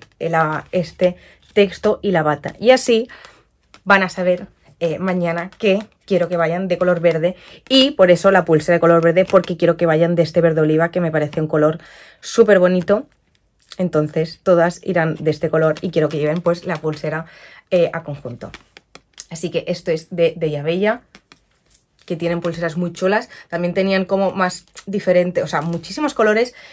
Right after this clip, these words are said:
y esto diferente. A mí me gusta mucho el, el color dorado. Así que esto con la inicial me parece súper guay. Y pues he cogido, os lo voy a enseñar,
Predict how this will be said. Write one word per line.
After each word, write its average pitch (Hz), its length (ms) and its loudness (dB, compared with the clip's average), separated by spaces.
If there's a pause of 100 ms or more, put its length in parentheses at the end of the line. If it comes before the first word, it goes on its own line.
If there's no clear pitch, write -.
(120)
y 208 260 -4
esto 185 260 -2
diferente. 175 380 -2
A 185 40 -2
mí 175 60 -4
me 165 80 -2
gusta 165 280 -6
mucho 160 420 -6
el, 147 280 -2
el 160 140 -8
color 160 240 0
dorado. 160 320 0 (800)
Así 165 340 -10
que 196 180 -6 (280)
esto 180 300 -2
con 185 80 -4
la 175 80 -4
inicial 170 320 -4
me 208 80 -4
parece 165 320 -10
súper 165 300 -10
guay. 233 300 -6 (1400)
Y 233 220 -8
pues 214 400 -4
he 202 100 -8
cogido, 220 580 -6 (3750)
os 196 100 -12
lo 180 140 -8
voy 175 260 -8
a 196 100 -8
enseñar, 196 560 -10